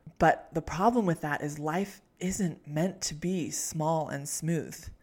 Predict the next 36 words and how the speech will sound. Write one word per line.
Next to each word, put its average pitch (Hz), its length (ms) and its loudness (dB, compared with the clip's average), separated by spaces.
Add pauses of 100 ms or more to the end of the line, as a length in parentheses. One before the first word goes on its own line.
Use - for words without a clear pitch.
(120)
It's 185 240 -2
meant 196 360 2
to 175 220 0
have 147 320 0
ups 240 320 0
and 151 100 -4
downs. 175 380 -2
It's - 180 -8
meant 196 300 0
to 160 100 -2
be 151 140 0
rough 202 340 4
in 156 160 -4
parts - 540 -2
and 151 240 -8
calm 208 380 0
in 165 140 -2
parts. - 420 -4 (420)
And 165 260 0
we're 226 180 10
meant 208 440 2 (320)
to 160 480 0 (240)
grow 208 400 8
and 170 160 2
develop 175 480 6 (240)
abilities 170 760 4
and 147 320 -6
tools 208 420 2
and 143 160 -2
strategies 175 800 2
to - 100 2
help 185 260 2
us 156 160 0
weather 196 480 8
the 160 140 2
bumps. - 600 -2